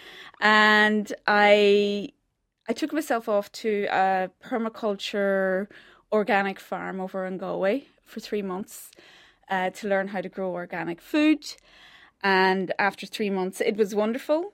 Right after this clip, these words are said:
It was a wonderful time to kind of reflect and take time out. But I realised that I preferred to buy organic vegetables as opposed to growing them.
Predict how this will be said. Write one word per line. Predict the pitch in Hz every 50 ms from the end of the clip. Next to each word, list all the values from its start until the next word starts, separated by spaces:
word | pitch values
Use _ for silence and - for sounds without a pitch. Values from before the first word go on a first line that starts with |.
| _ _ 220
It |
was | 208 202 202
a | 202
wonderful | 208 220 220 220 - 196
time | 202 - - 202 196 190 196
to | 190 - 208 185 180 180
kind | - - 202 185 180
of | 175 - _ - -
reflect | 196 196 - - 233 202 208 247 - _ _ _ -
and | 220 196
take | - 220 196 -
time | - 214 185 170 185
out. | 185 196 285 285 - - - _ _ - - - - _ _ _ _
But | - 214 202
I | 208 202
realised | 196 202 202 196 202 196 196 190 196 - -
that | 220 196 190
I | 185
preferred | 185 - 196 - - 208 190 190 190
to | - 202
buy | - 170 170 185 190
organic | 190 196 202 214 208 202 208 214 214 -
vegetables | 220 214 208 - - - - 240 233 240 -
as | 233 220 -
opposed | 214 - - 208 208 - - -
to | - 220
growing | - 196 185 208 233 277
them. | 359 415 480